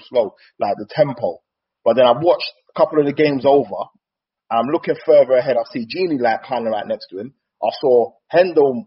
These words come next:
kinda, like, to the side. So the only other pass he could play was over the top to the front three,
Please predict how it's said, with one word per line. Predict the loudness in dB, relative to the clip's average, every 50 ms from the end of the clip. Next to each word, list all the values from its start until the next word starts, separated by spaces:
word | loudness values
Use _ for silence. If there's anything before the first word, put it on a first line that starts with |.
| _ -8 -2
kinda, | -2 -2 0 0
like, | 0 -2 -2 -4
to | -8 -8
the | -8
side. | -4 -2 -2 -2 -2 -2 -4
So | -6 -2
the | 0
only | 2 2 4 4 2
other | 2 2 -2 -2 0
pass | 2 2 2 2
he | 0 -4
could | -6 -6 -6 -4
play | -4 -4 -4
was | -2 0
over | 0 0 0 -2
the | -6 -6 -4
top | -4 -4 -4 -6
to | -8
the | -12 -6
front | _ -4 -4 -4 -6
three, | -10 -14 -14 -14